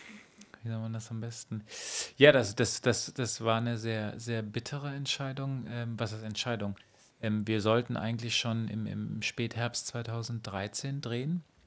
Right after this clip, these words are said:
und hatten eben schon gecastet, äh, vorbereitet, Team,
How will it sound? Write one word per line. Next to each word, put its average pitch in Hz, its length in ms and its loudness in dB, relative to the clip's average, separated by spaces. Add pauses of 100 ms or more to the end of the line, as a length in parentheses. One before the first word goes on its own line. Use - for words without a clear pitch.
(720)
und 104 160 2
hatten 107 280 -2
eben 110 260 -2
schon 107 260 -2
gecastet, 120 720 -4
äh, 107 320 -6
vorbereitet, 104 760 -4
Team, 117 380 -4